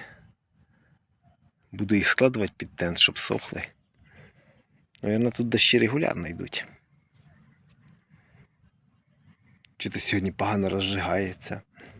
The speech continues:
А ще з зажигалки якась фігня. Ще наче недавно була зовсім повна, а тут те саме, може воно це, що-то случилось. Кошмар якийсь. Напасті. Здрасті.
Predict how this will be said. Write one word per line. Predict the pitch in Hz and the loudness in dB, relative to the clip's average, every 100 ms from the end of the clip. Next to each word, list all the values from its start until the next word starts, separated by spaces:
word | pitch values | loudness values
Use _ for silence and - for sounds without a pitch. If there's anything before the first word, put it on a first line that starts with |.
| - - - - | -20 -18 -16 -14
А | - | -6
ще | 117 | -4
з | 101 | -2
зажигалки | 104 95 - 98 - | -4 -6 -4 -4 -2
якась | 202 - - | -4 -4 -8
фігня. | - 90 95 175 | -8 -6 -6 -6
Ще | - | -4
наче | 98 95 - | -4 -4 -4
недавно | 98 98 98 92 | -4 -2 -2 -4
була | 87 92 90 | -4 -4 -4
зовсім | 95 - 90 | -6 -8 -10
повна, | - 107 107 85 | -4 -4 -2 -6
а | |
тут | - 90 | -10 -14
те | - - 87 | -14 -14 -14
саме, | - 92 98 92 | -10 -8 -8 -10
може | 85 85 82 | -8 -8 -8
воно | 175 123 87 95 | -10 -8 -8 -10
це, | - - - _ _ _ _ _ _ _ | -14 -20 -20 _ _ _ _ _ _ _
що-то | - - - | -20 -12 -12
случилось. | - - - 104 101 - - - _ _ _ _ _ - - 101 - _ _ _ - - - - - - - - - - _ _ _ | -10 -12 -10 -10 -10 -12 -18 -20 _ _ _ _ _ -12 -6 -6 -8 _ _ _ -20 -20 -20 -20 -20 -20 -20 -20 -20 -20 _ _ _
Кошмар | - - - - | -12 -10 -12 -20
якийсь. | - - - - - _ _ _ _ _ _ - | -14 -12 -12 -14 -18 _ _ _ _ _ _ -20
Напасті. | - - - - - - - _ _ - - | -18 -16 -14 -14 -16 -18 -20 _ _ -20 -20
Здрасті. | - - - - - - | -20 -18 -18 -18 -20 -20